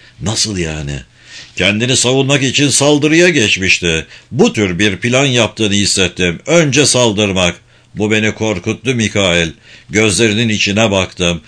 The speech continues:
O ideal gelin adayı halinden eser kalmamıştı. Tehlikeli birine dönüşmüş, bakışları kararmıştı.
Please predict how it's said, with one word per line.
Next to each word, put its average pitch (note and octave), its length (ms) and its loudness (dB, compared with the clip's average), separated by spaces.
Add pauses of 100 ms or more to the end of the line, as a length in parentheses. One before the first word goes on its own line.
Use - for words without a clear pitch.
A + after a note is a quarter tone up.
(180)
O D3+ 180 4
ideal C#3 440 2
gelin B2+ 420 0
adayı B2+ 320 2
halinden B2 520 0
eser A#2+ 400 0
kalmamıştı. G2 840 0 (320)
Tehlikeli B2 600 2
birine C#3+ 380 0
dönüşmüş, G#2 600 -2
bakışları C3 560 0
kararmıştı. G2+ 960 2